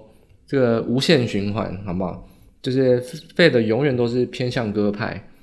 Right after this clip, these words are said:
然后不愿意面对现实。啊，华尔街呢都是用鹰派的态度，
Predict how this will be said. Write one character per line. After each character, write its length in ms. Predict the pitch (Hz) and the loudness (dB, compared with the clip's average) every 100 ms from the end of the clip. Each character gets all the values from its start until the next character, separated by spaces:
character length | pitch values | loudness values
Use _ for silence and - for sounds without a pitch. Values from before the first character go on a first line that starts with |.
| - _ - | -20 _ -10
然 100 | 104 | -6
后 80 | |
不 140 | 110 117 | -2 0
愿 180 | 131 135 | 0 2
意 60 | |
面 200 | 139 123 | 2 2
对 240 | 120 117 110 | 4 2 2
现 280 | 123 104 | 0 -2
实。 340 | 98 101 90 - _ _ _ _ _ _ - | -4 -10 -12 -14 _ _ _ _ _ _ -12
啊， 100 | 98 | 0
华 160 | 127 | 4
尔 100 | 139 | 4
街 140 | 117 120 | 4 0
呢 160 | 120 | 0
都 100 | 120 | 0
是 80 | 120 | 0
用 140 | 123 | 0
鹰 140 | - 131 | 0 -2
派 160 | 147 | 0
的 40 | 107 | 0
态 220 | 117 110 | 0 -2
度， 260 | 104 110 | 0 -2